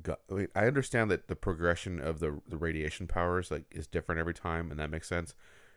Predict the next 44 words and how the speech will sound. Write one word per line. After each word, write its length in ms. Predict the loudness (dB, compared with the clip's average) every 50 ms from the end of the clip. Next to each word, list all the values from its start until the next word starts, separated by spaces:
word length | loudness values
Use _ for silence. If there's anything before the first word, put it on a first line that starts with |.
| -14 0
But 140 | 0 2 4
the, 120 | 2 0 0
like, 200 | 2 0 0 2
there's 200 | 2 2 2 2
currency 420 | -2 -4 -2 0 0 0 0 -2 -2
you 100 | -2 4
pick 220 | 4 4 4 4
up 140 | 0 -2 2
along 220 | 2 2 2 2
the 60 | 2 2
way. 140 | 2 2
You 100 | 2 0
don't, 140 | -2 -2 -6 -6
you 120 | -4 -2
don't 120 | -2 -2
get 100 | -2 -4
to 60 | -16 -14
keep 240 | -6 -6 -2 0
any 140 | 0 0 0
of 60 | 2
that 200 | 2 2 2 2
stuff. 480 | 0 0 2 4 4 4 2 0 -6 -12 -16 _ _ _ -20 -20 -20 -20 -20 -20 _ _ -2
You 200 | 0 0 2 4
unlock 600 | 4 4 4 4 4 6 6 6 4 2 -4 -12 -12 -12 -12 -12 -8
new, 580 | -4 -2 0 2 2 2 2 2 2 0 -2 -4 -10 -6 -4
um, 380 | -2 -2 -2 -2 -4 -8 -10 -12 -16 _ -8 0
items 380 | 2 2 4 2 2 -2 -2
you 60 | -4 -4
can 180 | -4 -4 2
buy, 360 | 6 6 6 6 6 2 0 -4 -10 -20 _ -20 _ _ _ -6
and 140 | -4 0 0
those 160 | 0 0 0
stay 160 | 0 0 0
permanent. 420 | 2 2 0 2 2 0 0 -2 -4
You 80 | -8 -6
can 160 | -6 -6 -8
still 260 | -6 -4 0 0 0 0
buy 260 | 0 0 2 4 4
them, 240 | 4 2 0 0 -4 -8 -18 -20 -20 -20 -8 -4
but 160 | -4 -4 -2
you 40 | 0
don't 140 | -2 0 -2
get 120 | -2 -8
to 60 | -10